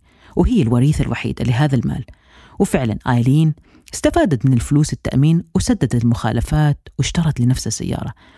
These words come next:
ولكن صرفت الفلوس بأقل من شهر. تستمر آيلين بسلوكها وسرقاتها المتكررة،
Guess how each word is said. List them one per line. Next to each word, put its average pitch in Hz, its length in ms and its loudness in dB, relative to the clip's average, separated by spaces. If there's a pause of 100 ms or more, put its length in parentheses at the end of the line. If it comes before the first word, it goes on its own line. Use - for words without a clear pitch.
(400)
ولكن 147 440 2
صرفت 131 480 -2
الفلوس 135 680 0 (240)
بأقل 127 420 -2
من 117 100 0
شهر. - 440 -8 (1080)
تستمر 277 420 2
آيلين 143 580 2
بسلوكها 131 600 0
وسرقاتها 135 520 0
المتكررة، 139 600 0